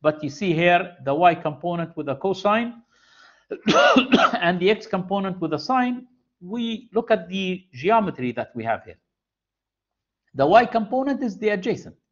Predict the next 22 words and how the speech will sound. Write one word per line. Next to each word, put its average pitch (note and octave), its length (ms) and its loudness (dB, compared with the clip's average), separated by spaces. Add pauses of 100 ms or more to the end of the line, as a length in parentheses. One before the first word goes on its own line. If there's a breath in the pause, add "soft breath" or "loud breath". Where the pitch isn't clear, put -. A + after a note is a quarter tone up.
(260)
so - 180 -12
it's C#3 200 -12
with D3 220 -6
sine, A3+ 500 0 (240 loud breath)
and C#3+ 180 -2
the G#3+ 100 0
x C4 140 0
component A#3 640 -2
is F#3 320 2
the G3 120 -6
opposite, E3+ 560 0
which E3+ 280 -6
is F#3+ 260 -2
with F3+ 380 0
a E3+ 420 -4 (240)
sine. D#2 400 -10 (1500)
So F3+ 220 -2
here, B3 460 2
what G3 260 -2
we E3+ 120 0
have G3 280 2
is G#3 360 -4